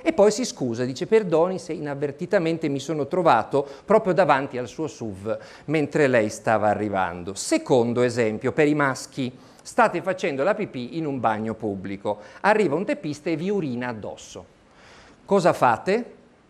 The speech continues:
Gli mettete le mani addosso? No, assolutamente no, sarebbe un'imperdonabile tentazione divisiva. Gli lasciate completare la minzione, mai interrom-, non si interrompe una minzione, e poi vi congratulate per la splendida mira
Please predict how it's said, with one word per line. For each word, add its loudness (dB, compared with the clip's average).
Gli -6
mettete 0
le 4
mani 2
addosso? 0
No, 4
assolutamente -4
no, 0
sarebbe 0
un'imperdonabile -6
tentazione -4
divisiva. -8
Gli 0
lasciate 0
completare -2
la -2
minzione, -8
mai 4
interrom-, 2
non 0
si -6
interrompe -2
una -8
minzione, -8
e 4
poi 4
vi 0
congratulate 0
per -4
la -4
splendida -4
mira -6